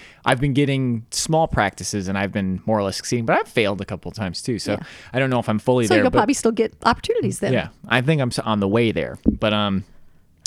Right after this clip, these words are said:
Speaker 1: okay. I think that was a good episode or a good place to end the episode.
Speaker 2: Okay.
Speaker 1: Do you have any closing thoughts?
Speaker 2: I don't, other than, uh, I do wanna go back to that statement of whatever you can be in the world,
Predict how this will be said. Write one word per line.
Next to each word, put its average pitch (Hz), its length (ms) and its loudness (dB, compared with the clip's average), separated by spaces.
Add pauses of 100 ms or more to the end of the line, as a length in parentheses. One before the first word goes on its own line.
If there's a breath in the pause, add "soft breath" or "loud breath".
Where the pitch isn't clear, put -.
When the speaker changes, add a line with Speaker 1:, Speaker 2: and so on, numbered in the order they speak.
(120)
Speaker 1:
okay. 185 160 4 (100)
I 123 80 2
think 156 140 2
that 156 100 6
was 131 140 4
a - 20 -8
good 139 160 6
episode 131 480 2 (640 soft breath)
or 120 100 4
a 104 40 0
good 131 160 4
place 131 220 4
to - 140 -4
end 123 140 2
the 110 80 0
episode. 104 500 0
Speaker 2:
Okay. - 260 -6
Speaker 1:
Do - 80 -2
you 110 60 0
have 110 80 0
any 98 160 0
closing 95 380 -2
thoughts? - 500 -10 (680 soft breath)
Speaker 2:
I 247 80 2
don't, 208 380 2
other 226 320 4
than, 202 800 2 (180)
uh, 180 260 0
I 214 80 2
do 254 200 4
wanna 208 180 2
go 202 100 2
back 190 240 2
to - 80 -16
that 185 220 0
statement 185 520 -2
of 175 380 -4
whatever 180 300 0
you 180 140 0
can 175 160 -2
be 175 160 0
in 175 80 -2
the 175 80 0
world, 175 420 0